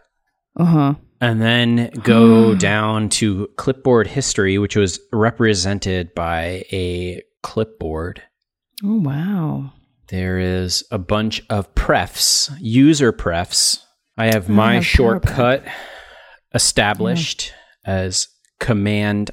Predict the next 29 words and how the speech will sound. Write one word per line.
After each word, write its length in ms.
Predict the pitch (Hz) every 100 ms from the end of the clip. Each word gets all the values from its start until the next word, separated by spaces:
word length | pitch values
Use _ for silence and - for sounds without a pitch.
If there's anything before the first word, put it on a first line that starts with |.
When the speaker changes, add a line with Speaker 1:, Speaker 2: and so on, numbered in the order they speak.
| -
Speaker 2:
Option 520 | 98 - - 107 95
C. 580 | - - 110 139 220 _ _ -
Speaker 1:
I 140 | 156 196
have 140 | 196
to 100 | 180
get 140 | 160
the 60 | 156
Power 320 | 147 147 233
Pack. 360 | 226 120 104 -
I 60 |
don't 160 | 151 156
have 180 | 151 143
it. 220 | 135 - - -
Speaker 2:
Oh, 680 | 101 98 101 104 104 107 107
yeah, 240 | 104 104 104
you 160 | 104
do. 320 | 98 95 90 80 _ _ -
Speaker 1:
That's 200 | 156 -
my 160 | 156 147
wall. 440 | 143 143 143 143 - - -
I 60 |
hit 180 | 147 -
the 60 | 101
Speaker 2:
Mm. 40 |
Speaker 1:
wall 200 | 151 151
already. 420 | 151 151 151 147 147 _ _ _
Speaker 2:
You, 220 | 95 95 -
you 100 | 101
did. 380 | 95 101 95 80